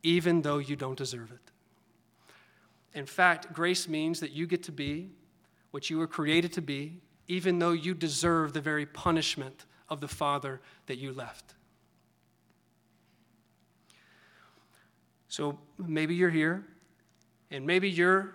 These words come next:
of maybe the type of Christian who tends to think something like this. "Well,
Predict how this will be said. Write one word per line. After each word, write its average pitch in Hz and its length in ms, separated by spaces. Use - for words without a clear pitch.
of 147 640
maybe 156 220
the 156 100
type 160 340
of 185 140
Christian 180 420
who 160 80
tends 160 420
to 156 140
think 170 240
something 170 260
like 151 160
this. 127 200
"Well, 147 260